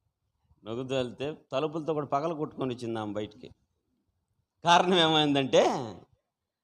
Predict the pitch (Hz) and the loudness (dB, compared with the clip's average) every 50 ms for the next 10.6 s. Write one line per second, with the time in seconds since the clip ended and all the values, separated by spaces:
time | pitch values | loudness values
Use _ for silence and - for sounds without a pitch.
0 | _ _ _ _ _ _ _ _ - 143 160 156 - - 175 175 208 247 269 262 | _ _ _ _ _ _ _ _ 2 4 4 4 4 6 10 12 12 12 10 8
1 | 254 240 208 208 220 240 247 - - 247 226 214 196 180 180 208 262 285 320 311 | 6 4 4 4 2 2 -2 0 4 6 6 6 8 6 6 6 6 4 2 2
2 | 311 262 196 226 208 214 214 226 226 208 180 - 214 196 185 165 160 196 208 202 | 2 6 8 8 6 8 6 0 -2 -2 -2 -2 -2 0 0 -2 -2 -2 -4 -2
3 | 185 202 196 190 196 180 180 180 175 143 175 170 147 151 175 175 180 175 165 160 | -2 -2 -2 -2 0 2 2 2 2 0 -4 -8 -6 -6 -6 -6 -6 -8 -10 -12
4 | - - _ - 147 156 165 - 170 175 165 147 131 117 113 - 123 123 120 107 | -16 -20 _ -2 0 2 2 2 0 -2 -4 -4 -6 -6 -6 -8 -8 -6 -6 -6
5 | 101 78 50 - - _ _ _ _ _ _ _ _ _ _ _ _ _ _ _ | -8 -8 -10 -14 -20 _ _ _ _ _ _ _ _ _ _ _ _ _ _ _
6 | _ 101 123 147 156 151 175 185 185 190 190 196 190 190 185 180 180 175 175 - | _ -2 0 0 2 4 4 4 4 4 2 0 -2 -2 -2 -2 -2 -4 -2 0
7 | 170 160 147 151 - 143 135 139 143 143 143 156 185 - - - - _ _ _ | 0 0 0 -2 0 0 2 2 2 0 0 -2 -2 -4 -8 -14 -18 _ _ _
8 | _ _ _ _ _ _ 101 123 127 131 127 127 123 101 123 151 110 113 - - | _ _ _ _ _ _ -2 0 0 0 -2 -6 -8 -6 -6 -6 -6 -6 -10 -14
9 | - _ _ _ _ _ _ 113 113 107 92 78 - - - - 151 165 180 170 | -20 _ _ _ _ _ _ -10 -8 -8 -8 -8 -10 -4 0 2 4 4 4 2
10 | - - 131 117 - - 101 90 95 85 62 50 | 0 -2 -6 -6 -6 -6 -6 -6 -6 -8 -10 -12